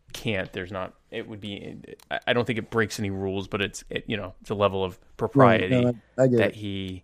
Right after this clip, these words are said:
Speaker 2: Never mind, he did not endorse you.
Speaker 1: He did not endorse me.
Speaker 2: I haven't even endorsed you. <laughs>
Speaker 1: I know, and you have no <laughs> excuse not to. And you're even a member of the party again, because, uh, becoming, uh, getting entry into the,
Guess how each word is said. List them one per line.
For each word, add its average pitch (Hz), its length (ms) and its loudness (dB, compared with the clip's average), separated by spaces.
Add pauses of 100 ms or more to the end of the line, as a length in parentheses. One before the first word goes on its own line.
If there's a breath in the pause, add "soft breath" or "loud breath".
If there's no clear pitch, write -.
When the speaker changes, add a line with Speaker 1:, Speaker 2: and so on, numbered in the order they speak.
(140)
Speaker 2:
Never 175 140 4
mind, 135 160 2
he 175 160 4
did 147 120 4
not 127 320 4
endorse 107 720 -6
you. - 180 -12
Speaker 1:
He 113 220 -6
did 107 200 -4
not 95 400 -6
endorse - 480 -12
me. - 240 -16 (680)
Speaker 2:
I 151 80 -2
haven't 107 240 -4
even 95 200 -12
endorsed 95 680 -16
you. 98 320 -14
<laughs> - 1500 -18
Speaker 1:
I 113 120 -6
know, 120 320 -2
and 101 120 -4
you 147 100 -2
have 127 180 -6
no 110 180 -4
<laughs> - 20 -8
excuse - 600 -10
not - 120 -20 (100)
to. 302 400 4
And 131 100 6
you're 190 160 10
even 165 160 8
a 139 40 8
member 139 280 8
of 143 60 8
the 135 80 4
party 185 340 4
again, 104 240 0 (240 loud breath)
because, 143 320 4 (240)
uh, 135 120 8
becoming, 160 440 2
uh, 131 160 4
getting 143 320 2
entry 135 440 2
into 120 440 2
the, 113 340 2